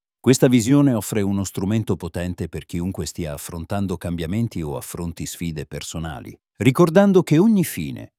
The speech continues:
è semplicemente un nuovo inizio. Quarto, riflessioni sul passato.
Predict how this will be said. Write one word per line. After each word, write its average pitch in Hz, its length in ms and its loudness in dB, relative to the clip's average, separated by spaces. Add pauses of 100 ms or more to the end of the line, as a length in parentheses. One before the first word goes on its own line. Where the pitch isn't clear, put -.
è 107 160 0
semplicemente 147 1000 0
un 101 180 0
nuovo 117 380 -2
inizio. - 640 -8 (380)
Quarto, 90 640 0 (600)
riflessioni 127 960 4
sul - 300 2
passato. - 760 -6